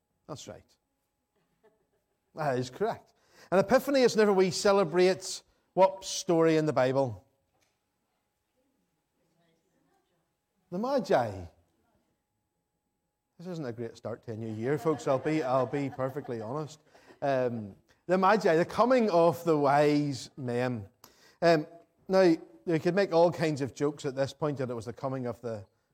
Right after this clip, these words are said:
wise men, couldn't we? Um, we could make, like, that goes two ways,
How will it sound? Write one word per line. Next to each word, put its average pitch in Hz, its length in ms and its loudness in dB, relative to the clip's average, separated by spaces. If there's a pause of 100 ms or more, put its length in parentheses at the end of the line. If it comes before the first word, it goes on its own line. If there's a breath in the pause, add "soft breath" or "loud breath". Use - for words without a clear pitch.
(100)
wise 120 680 -6 (220)
men, 131 400 -6 (1000)
couldn't 123 160 -12
we? 185 100 -12 (720 loud breath)
Um, 120 640 -2
we 147 120 -6
could 127 160 -6
make, 147 340 0 (500)
like, 214 140 -18
that 254 160 -12
goes 196 220 -4
two 156 160 -6
ways, 175 380 -8